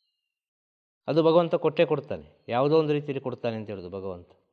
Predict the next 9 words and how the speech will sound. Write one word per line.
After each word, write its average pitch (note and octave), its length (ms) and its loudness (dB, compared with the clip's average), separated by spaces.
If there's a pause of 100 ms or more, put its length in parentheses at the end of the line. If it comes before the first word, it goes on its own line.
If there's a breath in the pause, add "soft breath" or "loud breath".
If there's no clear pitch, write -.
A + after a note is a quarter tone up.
(1120)
ಭಗವಂತ E3+ 380 2
ಕೊಡ್ತಾನೆ, D#3 420 2
ನಮಗೆ D#3+ 280 -2
ಇಟ್ಟುಕೊಳ್ಳಿಕ್ಕೆ E3 480 -4
ಗೊತ್ತಿಲ್ಲಲ್ಲ, A#2 460 -4
ಏನು C#3 220 -4
ಕೊಟ್ಟಿದ್ದಾನೆ C#3+ 420 -6
ಅಂತಲೇ C#3+ 260 -2
ಗೊತ್ತಿಲ್ಲ. G2+ 360 -6